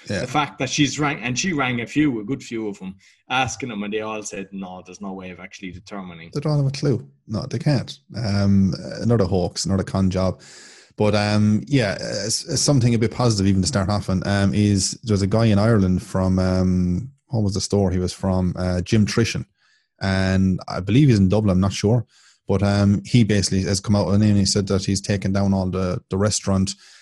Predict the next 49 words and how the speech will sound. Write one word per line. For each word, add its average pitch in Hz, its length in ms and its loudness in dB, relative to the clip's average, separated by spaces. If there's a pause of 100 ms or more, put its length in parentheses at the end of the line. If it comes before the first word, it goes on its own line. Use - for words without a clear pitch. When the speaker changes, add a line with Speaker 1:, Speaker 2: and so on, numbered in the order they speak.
(580)
Speaker 1:
uh, 98 520 2
signs 113 400 4
that 104 100 0
are 101 120 2
there, 107 260 4
or 98 60 2
the, 95 280 0
the 101 80 2
restaurant, 98 480 2
I 95 100 -2
can't 98 200 -2
think 98 120 0
of 95 60 2
the 92 60 2
name, 98 220 4
their 95 120 2
organizations 95 720 0
or 87 60 -4
so 98 160 0
they're 92 160 0
affiliated 101 440 2
with, 101 200 2
and, 101 120 4
and 95 160 4
you're 92 140 2
apparently 95 320 0
paying 98 300 2
these 95 200 2
so 98 200 0
much 98 240 0
per 92 100 -2
year 101 240 2
and 95 100 2
all 92 120 0
this, 98 260 0
um, 92 540 -4
for, 98 140 -2
you 101 100 4
know, 98 80 4
you 95 80 4
might 98 140 2
see - 120 2
in 98 80 4
the 104 80 4
outside 101 320 2
door, 95 180 2
two - 140 -2
thousand 98 240 4
nineteen, 98 480 4